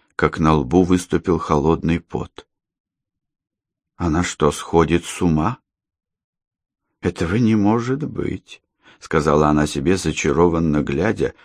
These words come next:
как Алла ловко управляется с феном. «Старый парик. Ты его так и не нашла.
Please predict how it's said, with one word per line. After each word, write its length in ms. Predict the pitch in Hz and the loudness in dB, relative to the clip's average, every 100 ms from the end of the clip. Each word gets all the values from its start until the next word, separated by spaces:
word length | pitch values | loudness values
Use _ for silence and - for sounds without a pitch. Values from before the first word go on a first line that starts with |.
| - _ | -20 _
как 240 | 69 - | -8 -2
Алла 300 | 80 76 69 | 0 2 0
ловко 420 | 69 69 110 - | 0 0 -2 0
управляется 800 | 120 117 110 90 110 127 - - | -2 0 -2 0 2 0 -2 -8
с 80 | - | -8
феном. 500 | - - 113 - - - _ _ _ _ _ _ _ _ _ _ _ _ _ _ | -6 -4 -2 -4 -10 -16 _ _ _ _ _ _ _ _ _ _ _ _ _ _
«Старый 680 | - - - 101 123 139 147 | -18 -18 -6 -2 -2 -2 -4
парик. 920 | - - 143 143 110 80 _ - - _ _ _ _ _ _ _ _ _ _ _ _ _ _ _ | -6 -4 -2 0 -2 -4 _ -20 -20 _ _ _ _ _ _ _ _ _ _ _ _ _ _ _
Ты 120 | - 82 | -4 0
его 280 | 87 95 | 0 -2
так 340 | 98 - 104 - | -6 -8 -6 -4
и 60 | |
не 140 | 113 117 | -2 -2
нашла. 720 | 120 120 - 127 104 85 | -2 -6 -8 -8 -8 -10